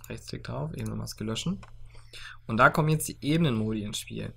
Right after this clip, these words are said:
Das ist immer eine Sache, gerade wenn man sich da nicht mit auskennt, macht es trotzdem Sinn, die einfach mal durchzuprobieren, weil bei jedem Modus irgendwie ein anderer Effekt kommt und manchmal,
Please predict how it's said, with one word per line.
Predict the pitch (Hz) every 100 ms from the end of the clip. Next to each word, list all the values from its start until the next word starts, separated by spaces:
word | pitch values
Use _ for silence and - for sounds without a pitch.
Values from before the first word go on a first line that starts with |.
| - - -
Das | 139
ist | 147
immer | 151
eine | 147
Sache, | 139 147 143
gerade | 123 131 131
wenn | 127
man | 123
sich | 120
da | 117 110
nicht | 117 156 165
mit | 147 -
auskennt, | 117 147 202 - 170 160
macht | 151 135
es | 131
trotzdem | - 151 143 127
Sinn, | 135 147 147 - - -
die | 120
einfach | 131 131
mal | 120 113
durchzuprobieren, | 143 175 156 - 113 113 117 151 151
weil | 123 127 127 123 -
bei | 131
jedem | 127 151 156
Modus | 135 160 170 151
irgendwie | 143 143
ein | 131
anderer | 156 143
Effekt | 131 160 165 - - - -
kommt | 151 156
und | 131
manchmal, | 131 131 131